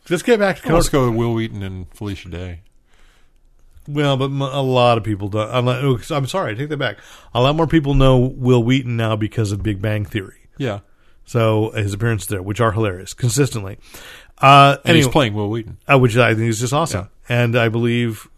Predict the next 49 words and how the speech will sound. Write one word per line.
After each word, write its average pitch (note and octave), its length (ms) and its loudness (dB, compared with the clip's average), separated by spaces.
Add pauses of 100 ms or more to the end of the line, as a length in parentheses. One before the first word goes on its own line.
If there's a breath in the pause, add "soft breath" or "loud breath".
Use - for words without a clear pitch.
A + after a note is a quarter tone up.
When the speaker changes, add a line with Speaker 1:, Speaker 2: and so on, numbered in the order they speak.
(220)
Speaker 1:
is A2+ 140 -4
it A#2 160 -2
in A#2 160 -4
Discovery? D3+ 640 -4
There's D#3 340 -4
a, D#3 320 -2
there's D3 260 -6
a D#3 260 -2 (240)
En-, C#3+ 280 -4
Ensign C#3 340 -2
Wheaton? D#3 340 -4 (920)
Speaker 2:
Oh, G#2+ 220 -2
Speaker 1:
Or C3+ 60 4
Speaker 2:
if C3 40 6
Speaker 1:
maybe C#3 260 8
it's C3+ 80 2
just - 220 -2
in C3 100 2
the A#2 60 0
novel. G2+ 420 -2 (160)
Speaker 2:
Uh, C#3 380 -8
maybe A#2+ 320 -2
just F#2+ 240 -10
in G#2 60 -6
the G2+ 100 -8
novel, G#2 320 -6
Speaker 1:
But A#2 100 2
there A2+ 100 0
was G#2 100 -2
an A#2 60 -4
Speaker 2:
'cause B2+ 100 4 (100)
Speaker 1:
Ensign C3+ 60 0
Speaker 2:
I - 20 0
think B2+ 120 -2
I B2+ 60 2
would A#2+ 160 0
have A2 100 -4
picked A2+ 220 -4
up A#2+ 140 -4
on - 40 4
Speaker 1:
Greg D3+ 220 10
Speaker 2:
that. - 80 -2
Speaker 1:
Cox, C#3 280 8
Greg C3+ 220 4
Cox B2 320 4
put A#2+ 200 0
an A2 100 -2
Ensign A2 300 -4
Speaker 2:
Okay. A2+ 80 0